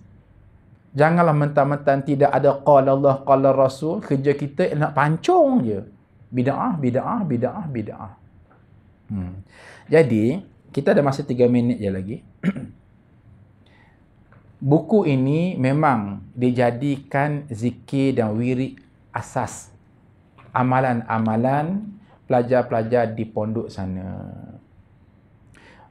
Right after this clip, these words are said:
Eh, ustaz ni kalau sembang kat,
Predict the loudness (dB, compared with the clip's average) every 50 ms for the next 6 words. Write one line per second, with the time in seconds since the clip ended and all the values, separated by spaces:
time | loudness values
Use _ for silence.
0 | _ _ _ _ _ -12 _ 0 0 0 2 0 -2 -4 -4 -4 -4 -4 -2 -4
1 | -2 0 0 0 2 2 0 -2 -6 -12 -18 _ -10 -4 -2 0 0 2 0 0
2 | -2 -2 -4 -6 -8 -10 -10